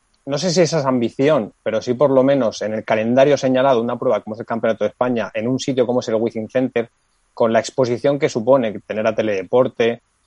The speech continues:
tener ocho mil personas cada día que van a estar coreando tu nombre, bueno, pues, eh, creo que es algo que los propios deportistas tienen que empezar a dar valor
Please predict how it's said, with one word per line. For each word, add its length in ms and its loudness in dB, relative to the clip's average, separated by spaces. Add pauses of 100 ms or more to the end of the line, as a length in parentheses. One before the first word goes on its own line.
(180)
tener 180 0
ocho 200 2
mil 160 0
personas 380 -2
cada 260 2
día 400 0
que 80 -4
van 160 0
a 20 -10
estar 400 0
coreando 380 0
tu 100 -6
nombre, 320 2
bueno, 340 -8
pues, 320 -12
eh, 240 -4
creo 220 -4
que 60 -2
es 100 -8
algo 220 2
que 100 2
los 120 -2
propios 260 4
deportistas 640 2
tienen 240 -6
que 60 -2
empezar 320 2
a 60 6
dar 140 4
valor 320 4